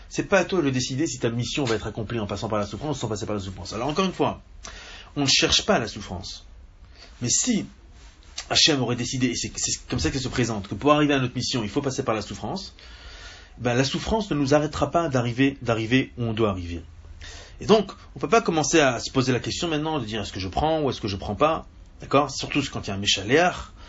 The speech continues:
qui nous a donné, un rabbi qui nous a donné une mission, commence à dire, « Oui, mais moi, euh, je pense, c'est pas pour moi, c'est trop galère, et cetera. »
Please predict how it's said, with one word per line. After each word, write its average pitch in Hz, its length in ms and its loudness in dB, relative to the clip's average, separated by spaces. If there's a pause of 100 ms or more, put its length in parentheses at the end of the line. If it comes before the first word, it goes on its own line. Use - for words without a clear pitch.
(180)
qui 139 80 -2
nous 123 140 2
a - 20 0
donné, 139 380 0 (400)
un 104 80 -8
rabbi 120 240 0
qui - 80 -6
nous 147 80 2
a - 20 0
donné 135 140 2
une 139 40 2
mission, 139 460 -2
commence 139 220 0
à 143 60 6
dire, « 139 140 2
Oui, 165 140 6
mais 147 140 0
moi, 151 320 4
euh, 151 240 0
je 131 100 -2
pense, 147 240 2
c'est - 60 -6
pas 139 80 2
pour 139 160 2
moi, 139 240 4
c'est 135 80 -4
trop 131 100 0
galère, 127 220 4
et 127 80 -2
cetera. » 101 400 -4